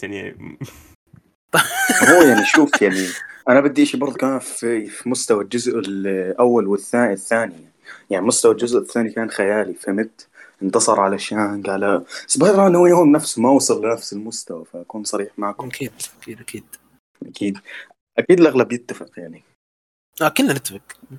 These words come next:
Speaker 3: لازم فينوم ثري وفور
Speaker 2: طبعًا.
Speaker 3: وفايف. لازم.
Speaker 1: آه،
Speaker 2: بس
Speaker 1: يب، يب، لازم، لازم فينوم ثري من، من سوني بيكتشرز،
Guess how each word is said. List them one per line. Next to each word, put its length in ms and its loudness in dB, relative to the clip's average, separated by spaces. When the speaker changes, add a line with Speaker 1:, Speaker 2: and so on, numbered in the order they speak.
Speaker 3:
لازم 260 2
فينوم 220 -4
ثري 220 -6
وفور 280 -4
Speaker 2:
طبعًا. 120 -8
Speaker 3:
وفايف. 420 -12
لازم. 140 -8
Speaker 1:
آه، 180 0
Speaker 2:
بس 200 0
Speaker 1:
يب، 60 -8
يب، 220 -4
لازم، 300 -2
لازم 360 -4
فينوم 200 -8
ثري 420 -2
من، 340 -8
من 440 -12
سوني 280 -6
بيكتشرز، 680 -10